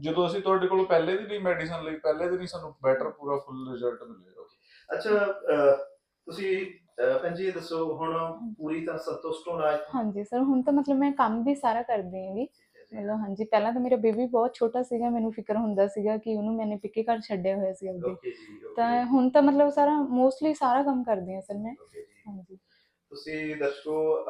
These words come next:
Speaker 2: ਹਰਪ੍ਰੀਤ ਕੌਰ ਭੈਣ ਜੀ ਉਹਨਾਂ ਦੇ ਵਿਚਾਰ ਸੁਣੇ ਆ, ਉਹਨਾਂ ਦੇ ਹਸਬੈਂਡ ਅਮਨਦੀਪ ਉਹਨਾਂ ਦੇ ਵਿਚਾਰ ਸੁਣੇ ਆ।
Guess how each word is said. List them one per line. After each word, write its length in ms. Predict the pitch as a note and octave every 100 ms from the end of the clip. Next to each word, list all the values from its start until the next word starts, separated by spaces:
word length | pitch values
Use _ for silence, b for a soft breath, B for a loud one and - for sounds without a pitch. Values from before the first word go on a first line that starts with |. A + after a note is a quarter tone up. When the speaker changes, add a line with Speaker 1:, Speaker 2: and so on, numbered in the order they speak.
| -
Speaker 2:
ਹਰਪ੍ਰੀਤ 340 | - - C#3+ C#3 -
ਕੌਰ 300 | C3 C3+ -
ਭੈਣ 140 | C#3+
ਜੀ 120 | - B2
ਉਹਨਾਂ 180 | C3
ਦੇ 80 | C3
ਵਿਚਾਰ 340 | - B2 A#2 A#2
ਸੁਣੇ 360 | B2 A#2 A#2+
ਆ, 80 | A#2+
ਉਹਨਾਂ 140 | B2
ਦੇ 100 | B2
ਹਸਬੈਂਡ 400 | A#2+ A#2+ - A#2
ਅਮਨਦੀਪ 340 | A2+ A2+ A2+ _ _
ਉਹਨਾਂ 200 | _ -
ਦੇ 60 |
ਵਿਚਾਰ 260 | - - -
ਸੁਣੇ 280 | - -
ਆ। 20 | -